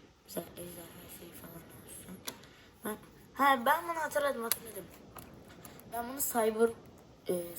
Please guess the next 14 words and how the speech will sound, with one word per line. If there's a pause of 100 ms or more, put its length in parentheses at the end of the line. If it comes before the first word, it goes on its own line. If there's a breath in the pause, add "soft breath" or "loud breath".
Cyberborg (540)
setinden
almıştım.
Aynen. (640 loud breath)
Aynen
bu
Cyberborg
setinden. (840)
Evet. (840 loud breath)
E, (300)
arkasında
gene (200)
klasik (260)
Lloyd'un